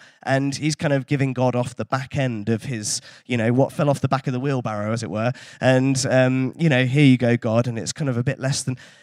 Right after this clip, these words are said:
but there's really, th-, this stri-, strikes me as interesting. There's no clear statement in the text about, firstly, what made one offering better than the other,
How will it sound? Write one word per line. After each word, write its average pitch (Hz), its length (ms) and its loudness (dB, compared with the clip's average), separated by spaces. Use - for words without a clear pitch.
but 127 100 -8
there's 190 260 0
really, 220 580 0
th-, 180 100 -10
this 214 200 -2
stri-, 214 280 -4
strikes - 360 0
me 196 80 0
as 196 80 -4
interesting. 202 420 -4
There's 180 180 0
no 254 480 4
clear 233 760 0
statement 185 840 -2
in 196 200 -4
the 208 60 -2
text - 460 -8
about, 151 340 -4
firstly, 165 800 -2
what 196 440 0
made 233 320 0
one 214 320 2
offering 170 500 -2
better 147 260 -4
than 147 200 -4
the 139 120 -2
other, 107 380 -6